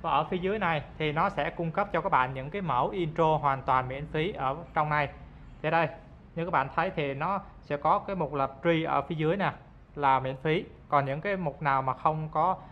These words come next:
miễn phí thì nó sẽ không có cái chữ là free nè. Đó, xong rồi các bạn có thể kéo xuống phía dưới để tìm cho mình một cái mẫu, à, intro mà các bạn ưng ý. Thì ở đây nó sẽ cung cấp cho các bạn khoảng tầm mười lăm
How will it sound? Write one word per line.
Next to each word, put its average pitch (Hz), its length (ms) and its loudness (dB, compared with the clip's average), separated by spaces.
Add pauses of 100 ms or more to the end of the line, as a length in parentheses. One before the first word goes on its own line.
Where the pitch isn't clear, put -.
(140)
miễn 143 180 -4
phí 165 200 0
thì 151 140 -4
nó 160 120 -4
sẽ 139 140 -4
không 156 260 -2
có 175 140 2
cái 190 80 -2
chữ 151 240 -4
là 170 180 -2
free 156 300 0
nè. 151 160 0 (1120)
Đó, 156 180 6
xong 180 160 2
rồi 160 120 6
các 185 80 -2
bạn 143 260 4
có 202 80 0
thể 151 200 -2
kéo 165 240 -2
xuống 185 160 -4
phía 175 140 -2
dưới 175 220 0
để 160 100 0
tìm 147 340 0
cho 170 80 -2
mình 143 240 0
một 135 160 -4
cái 185 100 -4
mẫu, 147 320 -2 (180)
à, 151 340 -6
intro 165 420 0 (920)
mà 147 80 0
các 143 100 -6
bạn 156 220 2
ưng 165 140 -6
ý. 175 240 0 (840)
Thì 147 80 2
ở 165 100 2
đây 180 200 4
nó 190 140 2
sẽ 170 160 -2
cung 175 200 -6
cấp 208 220 0
cho 170 100 2
các 170 120 0
bạn 131 280 4
khoảng 156 220 0
tầm 135 300 2
mười 131 360 -4
lăm 156 300 2